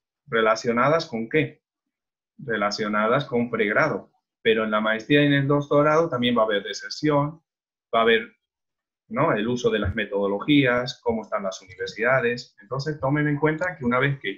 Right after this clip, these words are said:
detectemos problemas en distintos de los niveles, vamos a poder intervenir, ¿no?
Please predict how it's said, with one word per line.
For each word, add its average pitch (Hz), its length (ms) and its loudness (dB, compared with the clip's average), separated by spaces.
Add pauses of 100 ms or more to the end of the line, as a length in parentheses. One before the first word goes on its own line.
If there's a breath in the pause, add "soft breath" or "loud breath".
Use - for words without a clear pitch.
(400)
detectemos 127 680 0
problemas 160 640 0 (100)
en 104 200 -4
distintos 120 480 -2
de 127 80 4
los 131 160 0
niveles, 156 440 2
vamos 127 220 -4
a 127 100 -4
poder 127 200 -4
intervenir, 110 640 -8
¿no? 135 180 -16